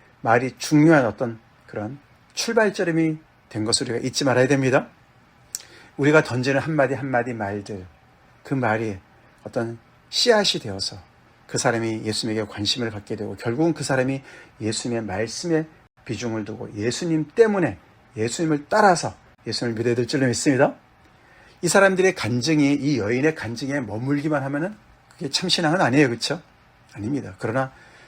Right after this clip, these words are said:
간증, 이 여인의 간증은 굉장히 중요한 역할을 한 것이죠. 그래서 우리가 한 사-, 한마디 한마디 예수를 모르는 사람들한테 빛 되시는 예수님을 증언하는 것,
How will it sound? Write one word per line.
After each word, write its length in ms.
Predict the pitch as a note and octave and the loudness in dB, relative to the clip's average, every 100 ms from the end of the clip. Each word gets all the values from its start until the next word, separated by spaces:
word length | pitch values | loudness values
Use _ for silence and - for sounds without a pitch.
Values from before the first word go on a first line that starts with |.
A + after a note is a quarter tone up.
| _ | _
간증, 440 | - G2 A2 A#2 A2+ | -8 -6 -4 -4 -4
이 60 | |
여인의 200 | A2 A2 | -2 -2
간증은 360 | A2 G2 G#2+ G#2 | -4 -6 -6 -8
굉장히 460 | - D3+ F3 E3 D#3 | -6 -6 -2 -2 -2
중요한 440 | - B2 C3 B2+ | -2 -2 -2 -4
역할을 420 | G2 - - G#2 - _ | -8 -10 -10 -10 -14 _
한 160 | - F#3 | -12 -10
것이죠. 360 | E3+ - - - _ _ _ _ _ - - - _ - | -8 -10 -12 -20 _ _ _ _ _ -20 -20 -20 _ -6
그래서 240 | C3+ F3+ | -4 -2
우리가 180 | B2 C3 | -4 -4
한 200 | D3 D3 | -4 -4
사-, 120 | D#3 | -4
한마디 460 | D3+ F3 E3+ E3+ E3 | -8 -6 -2 -2 -4
한마디 520 | E3+ E3 D#3 B2+ G2+ _ - - _ | -4 -2 -2 -2 -8 _ -20 -20 _
예수를 300 | B2+ A#2+ B2+ | -4 -4 -4
모르는 300 | A#2+ G#2+ A#2 | -4 -2 -2
사람들한테 680 | A2+ B2 A2+ A#2 G#2+ G#2 A2+ G2+ _ _ - | -2 -2 -2 -4 -6 -8 -16 -18 _ _ -10
빛 200 | - - | -10 -2
되시는 400 | C#3 - B2+ A2+ | -2 0 -4 -4
예수님을 480 | A2 - A#2 D3+ - _ _ _ _ | -4 -6 -6 -6 -8 _ _ _ _
증언하는 600 | - - A2+ A#2+ A#2 G#2 | -6 -4 -2 -2 -4 -8
것, 100 | - | -10